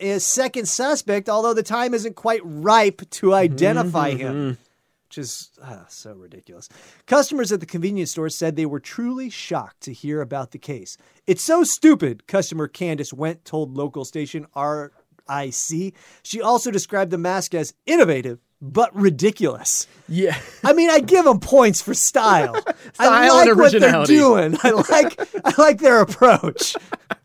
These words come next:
Speaker 1: But really, for some, uh, whipped cream vodka?
Speaker 2: Yeah. <laughs>
Speaker 1: The amount of work that you have to do to actually hollow out a watermelon to stick on your head, I think, is kind of crazy, she said.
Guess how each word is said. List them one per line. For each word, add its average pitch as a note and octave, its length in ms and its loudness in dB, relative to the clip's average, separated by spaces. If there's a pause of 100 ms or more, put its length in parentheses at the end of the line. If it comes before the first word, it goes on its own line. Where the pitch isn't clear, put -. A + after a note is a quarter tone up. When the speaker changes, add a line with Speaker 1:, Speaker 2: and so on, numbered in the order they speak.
(160)
Speaker 1:
But A#3 200 -2
really, C#4+ 480 2 (520)
for - 280 -4
some, F3+ 440 0
uh, E3+ 260 2 (260)
whipped A#3 280 0
cream B3 360 -2
vodka? B3 720 2 (200)
Speaker 2:
Yeah. E3+ 340 0
<laughs> - 40 -12 (800)
Speaker 1:
The F3 100 0
amount C4 300 -2
of A#3+ 80 -4
work F#3+ 280 -4
that D#3+ 100 -6
you D3 100 -8
have F3 200 -8
to D3+ 100 -10
do D3 420 -8 (120)
to - 140 -18 (100)
actually F#3+ 540 -6
hollow E3+ 440 -4
out D3 220 -8
a D3 80 -12
watermelon C#3 680 -10
to C#3 120 -14
stick E3+ 320 -8
on D3 120 -8
your C#3 120 -14
head, F3 260 -6
I C#3+ 100 -10
think, F3+ 360 -10
is D3 160 -16
kind C#3+ 300 -14
of C#3 100 -20
crazy, C3+ 380 -10
she - 120 -20
said. - 300 -14